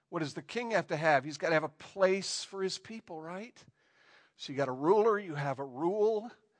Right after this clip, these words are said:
you have people, you have place, the whole earth, not just the garden. See, this is a wonderful thing. It's a beautiful thing. They weren't supposed to stay in that garden.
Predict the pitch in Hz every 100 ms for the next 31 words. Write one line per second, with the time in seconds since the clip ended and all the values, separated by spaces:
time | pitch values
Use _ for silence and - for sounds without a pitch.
0 | _ _ _ _ - 156 143 - - 233
1 | - 214 202 180 156 180 147 - - 240
2 | 277 277 151 - - 196 214 247 262 302
3 | 233 220 269 294 320 285 - 214 226 240
4 | 233 147 - 254 226 - - - - 294
5 | 302 226 269 277 - 277 - 302 262 202
6 | 220 196 277 294 - 254 320 330 254 143
7 | - _ _ _ _ _ _ _ _ _
8 | _ _ 302 320 294 302 247 208 302 311
9 | - 185 - 240 240 202 233 269 247 220
10 | 208 175 147 190 262 302 156 117 196